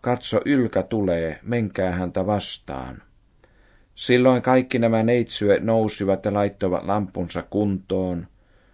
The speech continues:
ja tyhmät sanoivat ymmärtäväisille, "Antakaa meille öljyänne, sillä meidän lampumme sammuvat."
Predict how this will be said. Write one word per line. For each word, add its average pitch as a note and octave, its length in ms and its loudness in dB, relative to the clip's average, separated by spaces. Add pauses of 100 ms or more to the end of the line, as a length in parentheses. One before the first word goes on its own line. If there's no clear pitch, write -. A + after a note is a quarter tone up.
(220)
ja G2 80 -2
tyhmät A2+ 460 2
sanoivat G#2 520 2
ymmärtäväisille, F#2+ 1120 0 (520)
"Antakaa A2+ 540 2
meille G2+ 400 2
öljyänne, G2 840 0 (140)
sillä G2 360 0
meidän G2 360 2
lampumme F#2 580 -2
sammuvat." D#2+ 760 -6